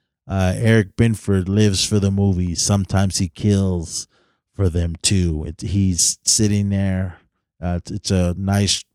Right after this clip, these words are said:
whoever did the, whoever did the artwork is, it's, uh, his face. Half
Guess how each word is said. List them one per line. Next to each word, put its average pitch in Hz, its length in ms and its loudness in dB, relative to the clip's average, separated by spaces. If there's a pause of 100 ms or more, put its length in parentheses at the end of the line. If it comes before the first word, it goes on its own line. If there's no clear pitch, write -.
(120)
whoever 104 320 4
did 92 180 0
the, 101 260 -2 (120)
whoever 101 260 4
did 90 200 0
the 95 60 0
artwork 90 480 2
is, 85 220 -8 (420)
it's, - 240 -4
uh, 95 220 2
his 101 280 4
face. 101 500 2
Half 110 520 0